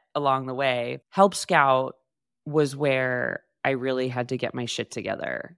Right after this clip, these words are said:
with S E O strategy. And I was like, "What do I do?" And one of our growth marketers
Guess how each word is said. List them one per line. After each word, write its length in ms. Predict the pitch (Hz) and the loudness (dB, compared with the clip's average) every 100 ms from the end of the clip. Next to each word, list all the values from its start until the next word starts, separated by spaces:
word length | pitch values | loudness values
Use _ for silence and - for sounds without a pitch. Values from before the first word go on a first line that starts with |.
| - | -6
with 140 | 139 | -2
S 240 | 143 131 | -2 -2
E 80 | 135 | -4
O 80 | 120 | -4
strategy. 800 | 123 - 117 107 - - - - _ - | -4 -6 -6 -8 -10 -10 -12 -16 _ -4
And 120 | 135 | 0
I 120 | 127 | 2
was 160 | 120 123 | 0 -2
like, 420 | 123 110 - - _ | 0 -2 -6 -16 _
"What 160 | 156 156 | -4 -2
do 160 | 156 | 0
I 160 | 165 175 | -2 -4
do?" 560 | 160 165 180 165 143 139 | -4 -4 -2 0 -2 -2
And 280 | 147 139 139 | -2 -2 0
one 160 | 143 | 2
of 160 | 147 143 | 2 2
our 480 | 139 131 123 123 127 - | 2 2 0 -4 -8 -2
growth 260 | 147 147 | 2 2
marketers 800 | - 117 - - 50 - - - | 0 -2 -4 -8 -10 -12 -14 -14